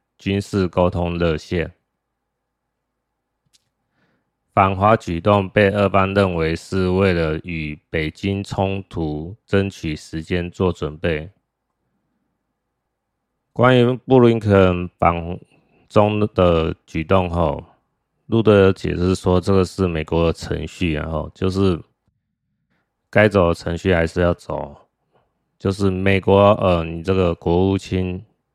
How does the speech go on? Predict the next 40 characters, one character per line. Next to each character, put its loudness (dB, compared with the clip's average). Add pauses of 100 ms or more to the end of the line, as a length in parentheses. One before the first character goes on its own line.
(100)
去 -4
访 -6
问 -2
中 -2
国 -4
呢， -6
是 -8
必 -4
要 2
程 -10
序。 -8 (340)
就 0
是 0
说， 4 (460)
在 4
发 0
生 -4
冲 -4
突， -10 (280)
也 -6
就 -2
是 -4
战 0
争 -2
之 -6
前， -10 (540)
美 -6
国 4
的 2
任 4
何 0
程 -4
序 -4
都 2
还 4
是 -8
要 0
先 -6
走 -4
完， -8